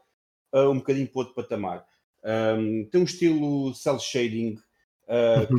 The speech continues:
Speaker 1: coisa que já não víamos há algum tempo, um bom
Speaker 2: Sim.
Speaker 1: cel shading, mas
Speaker 2: Uhum.
Speaker 1: depois tem poucos pormenores. Por exemplo, nos aviões tem bons pormenores, tem vários aviões, temos skins por, para desbloquear através de, de desafios. Por exemplo, terminar um nível em menos de dois minutos,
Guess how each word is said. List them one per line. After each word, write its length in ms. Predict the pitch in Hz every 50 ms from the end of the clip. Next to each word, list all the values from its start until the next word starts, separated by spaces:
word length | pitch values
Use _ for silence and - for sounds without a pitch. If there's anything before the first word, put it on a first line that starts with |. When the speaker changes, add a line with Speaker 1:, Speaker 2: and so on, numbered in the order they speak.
| - -
Speaker 1:
coisa 260 | - 165 147 127 147
que 80 | 135 -
já 80 | 151
não 160 | 143 147 139
víamos 360 | 127 127 135 135 135 127 117 131
há 40 |
algum 300 | 127 123 120 117 127 127
tempo, 340 | 113 - 127 123 113 - -
um 100 | 123 117
bom 180 | 113 123 135 127
Speaker 2:
Sim. 260 | - - 120 120 127
Speaker 1:
cel 0 |
shading, 480 | 123 - - 113 110 107 113 117 120 117 - _ _ _ _ _
mas 160 | 139 117 123
Speaker 2:
Uhum. 80 | 127 131
Speaker 1:
depois 240 | 156 185 185 185 185
tem 180 | - 190 180
poucos 300 | 185 - 185 175 175 -
pormenores. 540 | - - 175 165 175 170 160 147 135 131 -
Por 140 | - - 123
exemplo, 200 | 110 120 123 123
nos 160 | 127 123 139
aviões 420 | 156 135 131 147 143 135 120 -
tem 120 | - 123 113
bons 240 | 113 131 143 143 -
pormenores, 420 | - 147 139 139 139 135 131 127
tem 140 | - 127 110
vários 340 | 113 123 131 135 127 123 139
aviões, 640 | 135 127 120 123 123 127 127 127 123 - - - _ _ _ _ _ _ _
temos 240 | 139 131 127 120 113 - -
skins 320 | - - - 147 147 143 -
por, 180 | - _ 143 131 123 117 113 110 110 _ _
para 180 | 135 127 131 120
desbloquear 540 | 113 110 113 127 120 - _ 131 123 123
através 520 | 123 - - 120 113 120 123 120 117 107 110
de, 100 | 113 110
de 380 | 107 107 _ _ 117 110 113
desafios. 720 | 110 107 107 120 113 113 - 131 135 127 117 107 - - - _ _ _ _ _ _ _ _
Por 120 | - 123
exemplo, 340 | 123 117 135 139 127 113 113
terminar 380 | - - 131 131 135 131 139 135
um 80 | 131
nível 340 | 135 139 135 123 131 123 127
em 40 | 127
menos 240 | 131 135 131 123 110
de 40 |
dois 160 | 123 135 117 113
minutos, 560 | 123 127 135 143 139 135 - - - -